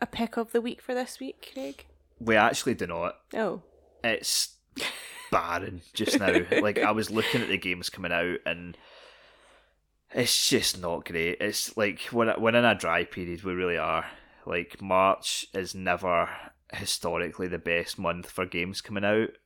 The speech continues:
Speaker 2: and I, I mean, one game that's maybe worth taking a look at is a game called Star Renegades,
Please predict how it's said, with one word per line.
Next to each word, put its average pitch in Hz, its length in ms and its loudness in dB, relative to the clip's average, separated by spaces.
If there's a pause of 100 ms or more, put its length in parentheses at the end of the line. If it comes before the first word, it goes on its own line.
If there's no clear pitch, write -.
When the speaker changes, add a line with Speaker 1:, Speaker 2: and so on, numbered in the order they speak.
(120)
Speaker 2:
and 90 760 -2 (680)
I, 98 880 6 (260)
I 120 80 2
mean, 110 220 -2
one 107 300 4
game 110 600 4
that's 104 380 -2
maybe 98 260 -2
worth 92 320 -2
taking 98 280 -6
a 85 60 0
look 92 300 -4
at 107 180 2
is 107 60 -6
a 107 60 -8
game 98 140 -6
called - 260 -8
Star 90 460 2
Renegades, 113 960 -2